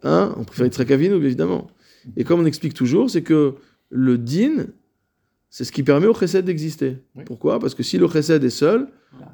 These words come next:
Speaker 1: le chesed s'épanche à l'infini et finit par s'auto, euh, euh, enfin, ne plus avoir du tout de, d'impact, finit
Speaker 2: Voir,
Speaker 1: par s'autodissoudre,
Speaker 2: voir les Ishmaélites.
Speaker 1: il finit par s'autodissoudre.
Speaker 2: Non,
Speaker 1: Tandis
Speaker 2: pas
Speaker 1: que
Speaker 2: les
Speaker 1: le din qui amène une limite au chesed permet au chesed d'avoir son impact.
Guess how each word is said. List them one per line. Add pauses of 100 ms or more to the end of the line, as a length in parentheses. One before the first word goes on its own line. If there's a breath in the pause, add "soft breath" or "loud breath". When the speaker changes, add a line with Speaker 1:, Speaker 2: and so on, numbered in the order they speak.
Speaker 1:
le
chesed
s'épanche
à
l'infini
et
finit
par
s'auto,
euh, (680)
euh,
enfin,
ne
plus
avoir
du
tout
de,
d'impact, (320)
finit
Speaker 2:
Voir,
Speaker 1:
par
s'autodissoudre,
Speaker 2:
voir
les
Ishmaélites.
Speaker 1:
il
finit
par
s'autodissoudre. (320)
Speaker 2:
Non,
Speaker 1:
Tandis
Speaker 2:
pas
Speaker 1:
que
Speaker 2:
les
Speaker 1:
le
din
qui
amène (400 soft breath)
une
limite
au
chesed
permet
au
chesed
d'avoir
son
impact.